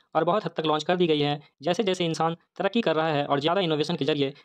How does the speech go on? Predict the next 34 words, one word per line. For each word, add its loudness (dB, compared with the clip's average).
इंसान 2
की -4
ज़िंदगी 2
को 0
आसान -2
बनाते -2
जा 4
रहे 0
हैं 0
और 4
हम -2
टेक्नोलॉजीज़ 0
के 0
बेहद 0
एडवांस 0
दौर 0
में -2
मौजूद 0
हैं। 0
ये 0
ऐसा -2
ज़माना 0
है -4
जहाँ -2
हमें 0
वीडियो 0
कॉलिंग 0
के 0
लिए 0
और -2
डेटा 0
ट्रांसफ़र 0
के 2
लिए 0